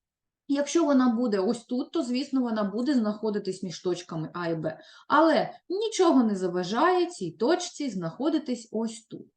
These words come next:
Що означає взагалі рисунок контрприклад? Коли ми спростовуємо якесь твердження, тобто хочемо показати, що воно не працює, нам достатньо привести один, лише один приклад,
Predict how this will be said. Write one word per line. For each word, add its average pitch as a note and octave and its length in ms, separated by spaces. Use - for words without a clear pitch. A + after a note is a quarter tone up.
Що A4 240
означає D#4 500
взагалі A#3+ 520
рисунок A#3+ 540
контрприклад? G3+ 760
Коли F#4+ 340
ми C4 380
спростовуємо G3+ 1300
якесь A3+ 460
твердження, G3+ 720
тобто F4 320
хочемо D4 440
показати, B3+ 500
що G#3+ 180
воно B3 460
не A#3 360
працює, A3 760
нам F4 320
достатньо A3 680
привести C4+ 800
один, C#4 560
лише G#3+ 440
один A#3+ 500
приклад, G4 440